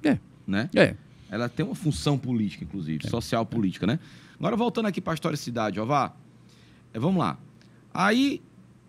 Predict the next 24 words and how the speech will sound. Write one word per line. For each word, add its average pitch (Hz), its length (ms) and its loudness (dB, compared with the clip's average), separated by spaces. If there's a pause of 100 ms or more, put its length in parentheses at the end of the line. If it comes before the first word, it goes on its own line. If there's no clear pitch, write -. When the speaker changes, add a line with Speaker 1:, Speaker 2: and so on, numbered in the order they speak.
(380)
Speaker 2:
o 202 140 -2
imperador 202 480 4
botou 190 260 0
a 180 60 4
espada 170 400 4
na 151 80 4
mesa, 190 480 4 (160)
Speaker 1:
É. - 80 4
Speaker 2:
mandou 202 300 6
todo 240 280 4
mundo 220 200 4
es-, - 180 -4
Speaker 1:
É, 123 60 4
e 123 60 8
Speaker 2:
des-, 107 80 8 (100)
Speaker 1:
disse 131 80 2
Speaker 2:
decidir 190 680 6
Speaker 1:
é. 87 220 0
Speaker 2:
fatos. 156 500 2
Speaker 1:
É. 92 140 -6 (320)
Speaker 2:
Quando, 320 480 2 (340)
quando 202 540 10 (720)
foram 110 640 4
escolhidos, 156 880 4